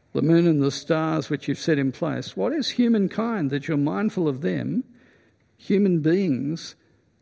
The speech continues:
that you care for them?" Uh, some of the men, I think around twenty or twenty-five went down to the Chapman farm,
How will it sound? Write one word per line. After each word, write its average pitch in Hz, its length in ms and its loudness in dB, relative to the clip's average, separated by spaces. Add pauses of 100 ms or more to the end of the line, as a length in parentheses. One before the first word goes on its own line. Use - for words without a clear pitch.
(300)
that 151 240 -6
you 151 120 -2
care 165 440 -4
for - 160 -8
them?" 120 340 -12 (2500)
Uh, - 220 -4
some 208 200 2
of 170 60 4
the 156 60 4
men, 175 260 4
I 143 120 4
think 175 280 -2
around 147 300 0 (220)
twenty 156 240 0
or 131 80 0
twenty-five 143 580 -2
went 139 160 -2
down 139 220 0
to - 120 -8
the 123 140 -4
Chapman 175 460 -4
farm, 135 480 -4